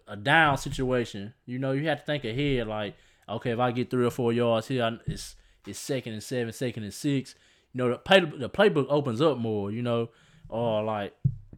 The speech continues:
even if you get one or two yards, you run it. If you, I mean, you doing all that, you dancing around, running backwards, you lose yards.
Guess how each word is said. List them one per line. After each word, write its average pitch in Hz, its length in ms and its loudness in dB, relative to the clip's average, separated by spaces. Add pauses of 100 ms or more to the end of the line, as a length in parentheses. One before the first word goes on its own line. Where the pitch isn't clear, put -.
(680)
even 254 160 2
if 240 100 0
you 226 80 2
get 233 160 4
one 220 160 2
or 185 80 2
two 226 180 -2
yards, 143 520 2 (180)
you 208 160 0
run 254 220 4
it. 180 140 -2
If 180 140 0
you, 196 140 -8 (100)
I 190 60 -8
mean, 226 240 -4
you 202 80 -8
doing 240 240 -2
all 220 180 2
that, 214 160 2
you 165 120 -4
dancing 190 360 -2
around, 170 360 0
running 175 240 -2
backwards, 185 440 4
you 160 140 -4
lose 165 320 0
yards. 180 560 2